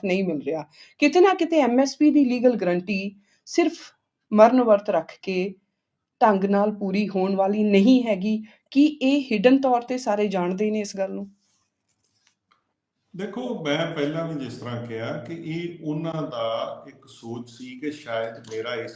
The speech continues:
Speaker 2: ਕਹਿਣ ਦੇ ਨਾਲ ਹੱਲ ਹੋ ਰਿਹਾ, ਮੈਂ ਆਪਣਾ ਪ੍ਰੋਟੈਸਟ ਦਰਜ ਕਰ ਰਿਹਾ। ਕੱਲ੍ਹ ਬੜਾ ਰਿਕਾਰਡ ਤੋੜ ਸਾਰੇ ਪੰਜਾਬ ਦਾ ਇਕੱਠ ਹੋਇਆ। ਤੁਸੀਂ ਇਹ ਤਾਂ ਕਹਿ ਨਹੀਂ ਸਕਦੇ ਕਿ ਇਕੱਲਾ ਡੱਲੇਵਾਲ ਸਾਹਿਬ ਦੀ ਜਥੇਬੰਦੀ ਦਾ ਹੀ ਉਹ ਇਕੱਠ ਸੀ,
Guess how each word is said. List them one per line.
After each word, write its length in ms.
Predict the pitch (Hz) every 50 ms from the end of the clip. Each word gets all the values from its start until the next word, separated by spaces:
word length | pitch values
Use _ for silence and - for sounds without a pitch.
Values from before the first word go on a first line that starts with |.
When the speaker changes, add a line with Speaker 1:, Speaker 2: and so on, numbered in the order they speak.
| - -
Speaker 2:
ਕਹਿਣ 220 | 113 113 120 120
ਦੇ 180 | 120 120 123 113
ਨਾਲ 440 | 104 101 101 101 101 - - - - _ _ _ _ _ _ - - 113
ਹੱਲ 140 | 107 107
ਹੋ 300 | 113 113 107 107 104 104
ਰਿਹਾ, 260 | 107 110 117 135 - 147
ਮੈਂ 240 | 123 113 110 120 123
ਆਪਣਾ 600 | 117 110 - - 110 107 104 104 117 120 - - -
ਪ੍ਰੋਟੈਸਟ 540 | 127 117 - - 139 143 143 - - 110 110
ਦਰਜ 240 | 110 107 - - 101
ਕਰ 140 | - 101
ਰਿਹਾ। 280 | 87 87 90 85 85 82 _ _ _ _ _ _ _ _ _ _ _ _ _ _ _ _
ਕੱਲ੍ਹ 240 | - 127 131 143 147
ਬੜਾ 300 | 143 151 151 151 151 151
ਰਿਕਾਰਡ 300 | 151 147 135 135 135 131
ਤੋੜ 280 | - - 147 147 147 131
ਸਾਰੇ 340 | - - 120 123 127 143 143
ਪੰਜਾਬ 520 | 143 147 131 127 117 113 113 113 113 117
ਦਾ 120 | 123 127
ਇਕੱਠ 400 | 120 120 - 120 117 120 - -
ਹੋਇਆ। 220 | 120 113 110 113 113
ਤੁਸੀਂ 320 | - 127 117 120 135 135
ਇਹ 140 | 135 143 147
ਤਾਂ 160 | 143 143 143
ਕਹਿ 380 | 127 127 123 117 120 131 139 147
ਨਹੀਂ 120 | 151 147
ਸਕਦੇ 400 | - 131 123 120 120 - 123 120 123
ਕਿ 80 | 139
ਇਕੱਲਾ 540 | 127 120 - 123 120 123 127 117 113 - -
ਡੱਲੇਵਾਲ 400 | 113 113 110 113 117 120 123 120
ਸਾਹਿਬ 320 | - 120 - - 127 120 123
ਦੀ 140 | - 120 117
ਜਥੇਬੰਦੀ 580 | 110 113 117 113 120 120 120 120 123 127 123
ਦਾ 220 | 120 - 127 127 127 131
ਹੀ 160 | 135 131 135
ਉਹ 180 | 135 135 131 131
ਇਕੱਠ 320 | - 127 127 123 123 104
ਸੀ, 240 | 107 117 120 117